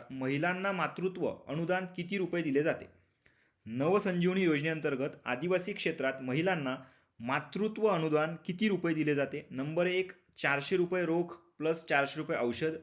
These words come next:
नगदी आठशे रुपये, सहाशे रुपये रोख, दोनशे रुपये औषध, एकूण नऊशे रुपये. किती याचं उत्तर येईल? कोण सांगू शकेल? याचं उत्तर काय येईल? एवढं तर माहिती आहे की रोख पण दिले जातात आणि औषध पण दिलं जातंय. रोखही दिले जातात आणि औषधही दिले जाते.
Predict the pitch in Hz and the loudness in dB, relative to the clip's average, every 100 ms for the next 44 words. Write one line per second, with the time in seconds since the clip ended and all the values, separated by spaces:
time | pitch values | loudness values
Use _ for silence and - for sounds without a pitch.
0 | - _ _ - 123 131 131 185 180 170 | -14 _ _ -10 -2 -2 2 6 6 6
1 | 185 175 185 185 - _ _ _ _ - | 0 0 -2 -6 -8 _ _ _ _ -10
2 | 135 143 190 180 185 180 160 175 175 - | -6 -2 0 2 2 0 2 0 -2 -8
3 | 135 143 143 160 175 - 131 131 170 165 | -4 -2 -2 -2 -2 -2 0 0 -2 -4
4 | - _ _ _ _ - 151 147 196 170 | -14 _ _ _ _ -2 -2 0 0 2
5 | 127 - 101 90 - _ _ - 175 185 | 0 -2 -10 -12 -18 _ _ -10 0 2
6 | 160 151 135 107 92 90 - 156 151 120 | 2 0 -4 -4 -6 -10 -8 -4 -4 -4
7 | 98 90 - - _ - 135 143 - 147 | -6 -10 -14 -20 _ -12 -6 -6 -4 0
8 | 165 98 87 - - _ _ _ _ - | 2 2 -2 -12 -20 _ _ _ _ -4
9 | 127 156 190 208 214 208 202 190 208 - | 2 4 4 2 0 0 4 2 2 -10
10 | _ _ 214 170 175 175 208 202 202 196 | _ _ 2 6 4 4 2 6 6 6
11 | 196 214 214 - 175 156 139 156 147 131 | 6 4 2 -4 2 4 4 0 0 0
12 | 107 98 90 90 - _ _ _ _ 123 | -2 -4 -8 -12 -20 _ _ _ _ -2
13 | 143 165 185 170 175 196 190 180 175 196 | 2 2 2 4 4 4 4 4 2 0
14 | 190 170 156 135 160 139 165 165 131 107 | -2 0 0 0 0 0 2 2 2 0
15 | 90 92 | -6 -12